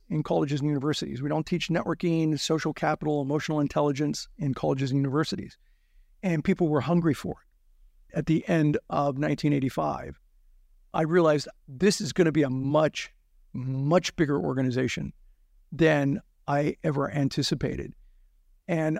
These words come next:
I went to the library. This is back before Monsieur Google, where you could Google anything, right?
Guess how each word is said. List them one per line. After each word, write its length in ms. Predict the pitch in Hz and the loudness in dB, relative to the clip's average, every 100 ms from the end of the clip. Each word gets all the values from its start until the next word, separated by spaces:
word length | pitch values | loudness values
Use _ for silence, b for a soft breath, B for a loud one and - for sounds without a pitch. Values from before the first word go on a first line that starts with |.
| - | 0
I 280 | 143 170 175 226 | 2 2 2 0
went 300 | 170 190 233 | 2 4 4
to 60 | 190 | 4
the 120 | 170 | 4
library. 400 | 165 185 175 151 | 6 4 4 0
This 120 | 165 | -2
is 80 | 143 | 0
back 240 | 147 156 | 4 4
before 240 | - - 156 | 0 -4 -2
Monsieur 320 | 139 - 156 | -2 -2 -4
Google, 460 | 120 135 147 127 _ - | -2 -2 -2 -4 _ -6
where 80 | 143 | -4
you 60 | |
could 140 | 131 117 | -4 -4
Google 340 | 139 147 127 | -2 0 0
anything, 380 | 127 131 147 127 | -2 -2 -2 -2
right? 220 | 139 151 | -4 -6